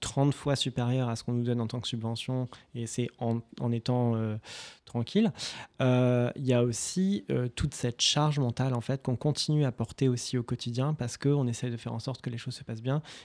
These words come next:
et qu'on fait en sorte, euh, d'essayer que, euh, les gens ne tombent pas dans ces, euh, dans ces, dans ces situations aussi.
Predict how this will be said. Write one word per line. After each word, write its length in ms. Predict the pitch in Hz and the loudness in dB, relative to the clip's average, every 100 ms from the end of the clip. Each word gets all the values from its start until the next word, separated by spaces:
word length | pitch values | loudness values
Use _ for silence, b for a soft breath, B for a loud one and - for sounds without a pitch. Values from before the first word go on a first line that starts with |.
| B | B
et 100 | 127 | 0
qu'on 280 | - 147 170 | 4 4 4
fait 200 | - 151 | 2 0
en 140 | 123 | 0
sorte, 480 | 117 131 143 - - | -2 -4 -6 -6 -4
euh, 100 | 117 | -2
d'essayer 480 | 120 120 127 131 156 | -2 -4 -2 -2 -2
que, 360 | - 143 151 151 B B B B _ - | -2 0 0 -2 B B B B _ -8
euh, 140 | 110 113 87 65 50 - - | -6 -6 -6 -10 -14 -18 -14
les 400 | 175 123 117 117 | -6 -2 0 0
gens 420 | 113 117 139 180 - | 0 0 0 0 0
ne 280 | 123 127 156 | 4 6 6
tombent 600 | - - 208 226 135 101 - | 2 -4 0 2 0 -4 -8
pas 260 | 107 - - | -8 -10 -8
dans 220 | 127 117 | -2 -2
ces, 380 | - - 123 117 | -2 0 2 4
euh, 440 | 113 107 107 107 107 | 2 0 -2 -2 -2
dans 140 | 113 | -2
ces, 380 | 110 120 113 113 | -2 -2 -2 -2
dans 160 | 110 113 | -4 -6
ces 140 | 120 | -6
situations 560 | 127 123 123 120 - 110 | -8 -6 -6 -6 -6 -8
aussi. 240 | - | -10